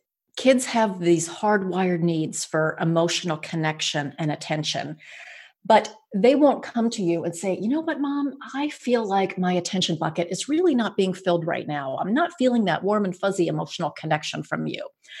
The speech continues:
Unfortunately, that need that they have will present itself as being overly clingy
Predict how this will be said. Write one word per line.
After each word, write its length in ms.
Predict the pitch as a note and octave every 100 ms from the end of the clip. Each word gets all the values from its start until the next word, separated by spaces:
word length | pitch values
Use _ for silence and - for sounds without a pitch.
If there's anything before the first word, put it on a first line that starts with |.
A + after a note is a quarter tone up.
| - - - _ -
Unfortunately, 1120 | G3+ G3+ D#4 F4 - A#3+ F3+ D#3+ D3+ F#3 A#3 - _ _
that 340 | G3 A3 A3 A3
need 380 | G#3 A#3 C#4+
that 160 | A3+ G3+
they 140 | F3
have 480 | E3+ D4+ F4+ C4+ G#3+
will 260 | E3+ G3 G3
present 520 | - G3+ G3+ C4+ D#4
itself 640 | - - G3 D#3+ E3+ - -
as 440 | F#3 F3 F3 E3+ -
being 520 | F3 G3 G3 F#3 F3+ -
overly 440 | G#3 G3+ G3+ G3
clingy 680 | F#3 - - G3+ F3 D#3 D3+